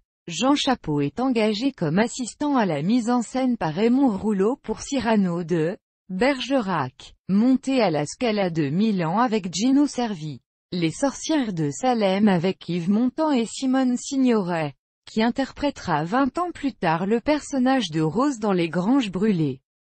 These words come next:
Pour le meilleur et pour le pire de Clifford Odets, il participe à des festivals,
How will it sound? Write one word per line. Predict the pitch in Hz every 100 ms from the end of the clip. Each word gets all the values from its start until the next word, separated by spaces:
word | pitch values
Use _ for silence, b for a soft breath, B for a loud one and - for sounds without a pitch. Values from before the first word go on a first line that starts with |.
| -
Pour | 285 294
le | 294
meilleur | 262 254 214 175 160 220
et | 240
pour | 226 208
le | 170
pire | - 262 247
de | 160 147
Clifford | - 285 285 - 339 233
Odets, | 254 180 170 139 - _ _
il | 208 190 185
participe | 269 - 247 - 277
à | 226 175
des | 160
festivals, | - 220 - - 170 147 135 131